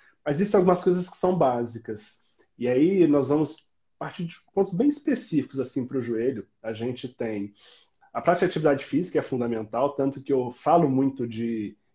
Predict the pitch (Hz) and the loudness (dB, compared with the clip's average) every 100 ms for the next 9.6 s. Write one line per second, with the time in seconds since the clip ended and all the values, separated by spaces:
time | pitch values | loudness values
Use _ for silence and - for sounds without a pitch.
0 | _ 113 107 110 98 - - 107 110 - | _ -18 -12 -10 -10 -14 -12 -8 -8 -2
1 | 135 123 120 113 110 120 113 - 120 113 | 0 0 -2 -8 -6 -6 -6 -4 -4 -4
2 | 110 - 123 120 117 - 113 113 107 147 | -10 -6 0 0 0 -4 -8 -6 2 4
3 | 139 - 131 120 107 107 123 117 113 113 | 4 2 0 0 -2 0 0 0 0 0
4 | 139 - 117 - 123 _ 127 123 113 117 | 0 -4 -10 -16 -18 _ -8 -6 -2 0
5 | 131 113 104 - - _ _ _ _ _ | 0 -2 -6 -12 -20 _ _ _ _ _
6 | _ 143 - - 143 135 160 156 139 147 | _ -20 -18 -14 -4 2 2 2 -4 -2
7 | 175 175 170 165 165 - 180 - 165 180 | -2 -2 0 0 0 -4 -6 -4 -2 -2
8 | 180 - 226 226 - - 165 165 170 160 | -4 -6 -6 -6 -6 0 2 2 0 2
9 | 151 143 135 110 98 _ | 2 2 0 -2 -6 _